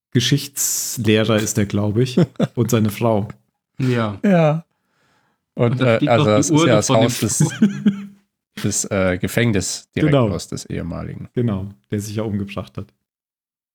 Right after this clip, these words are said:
Speaker 1: Also eine Comedy, Comedy-Szene, würd
Speaker 3: Und
Speaker 1: ich
Speaker 3: es ist halt
Speaker 1: sagen.
Speaker 3: auch noch komplett eingerichtet. Also es soll verkauft werden, aber
Speaker 1: Ja.
Speaker 3: es ist eigentlich noch eingerichtet.
Speaker 1: Genau.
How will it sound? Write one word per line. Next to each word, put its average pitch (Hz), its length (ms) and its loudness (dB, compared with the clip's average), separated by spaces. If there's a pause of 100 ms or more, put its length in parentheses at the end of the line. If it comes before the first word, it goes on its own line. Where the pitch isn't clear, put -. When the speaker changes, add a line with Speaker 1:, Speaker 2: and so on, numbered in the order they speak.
(200)
Speaker 1:
Also 247 160 0
eine 208 100 2
Comedy, 120 580 2
Comedy-Szene, 107 1040 0
würd 147 100 2
Speaker 3:
Und 139 40 4
Speaker 1:
ich 131 60 4
Speaker 3:
es - 20 0
ist 123 120 -2
halt 131 120 4
Speaker 1:
sagen. - 20 0
Speaker 3:
auch 120 60 2 (100)
noch - 40 -12
komplett 131 400 0
eingerichtet. 117 600 0
Also 110 180 -4
es 107 80 -8
soll 127 140 2
verkauft 135 480 -2
werden, 147 220 2
aber 120 180 2
Speaker 1:
Ja. - 40 0
Speaker 3:
es - 120 -6
ist - 280 -10
eigentlich 143 320 2
noch 120 140 0
eingerichtet. 110 760 -4 (140)
Speaker 1:
Genau. 101 300 0